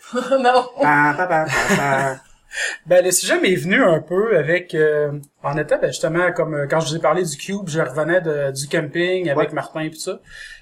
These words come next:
Speaker 3: Puis, euh, on commençait le, le podcast, vraiment à ses débuts, avant même qu'on enregistre. Puis Martin m'a dit, euh, « Ouais, Alex, là, moi, j'aimerais ça que tu m'expliques, qu'on aille dans une galerie d'art à Montréal, puis tu m'expliques comment comprendre ça des fois, parce que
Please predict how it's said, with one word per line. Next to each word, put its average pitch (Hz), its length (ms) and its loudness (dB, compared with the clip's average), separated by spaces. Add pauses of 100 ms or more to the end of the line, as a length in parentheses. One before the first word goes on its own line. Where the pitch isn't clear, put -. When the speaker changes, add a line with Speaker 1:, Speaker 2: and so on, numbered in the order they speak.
(200)
Speaker 3:
Puis, 156 460 -8
euh, 143 800 0
on 151 80 0
commençait 180 440 0
le, 165 200 -2
le 147 120 -6
podcast, 160 480 -2
vraiment 156 240 -2
à 160 40 0
ses 170 120 -8
débuts, 151 420 -6
avant 143 200 -2
même 160 120 -4
qu'on 147 220 -6
enregistre. 139 640 -6 (400)
Puis 147 240 -10
Martin 180 420 0
m'a 160 140 -2
dit, 156 480 -6
euh, « 123 220 0 (440)
Ouais, 180 80 0
Alex, 170 540 0
là, 165 160 -4
moi, 185 100 -6
j'aimerais 143 300 0
ça 180 240 -2
que 170 360 -4
tu 165 80 -4
m'expliques, 175 560 -4 (420)
qu'on 185 180 0
aille 220 100 4
dans 185 120 0
une 165 160 -2
galerie 185 280 0
d'art 175 240 2
à 165 60 -4
Montréal, 135 300 -2
puis - 100 -14
tu 151 60 -10
m'expliques 185 400 -10 (180)
comment 185 260 2
comprendre 151 400 0
ça 175 200 0
des 151 120 -4
fois, 170 320 0
parce - 280 -2
que 143 320 -8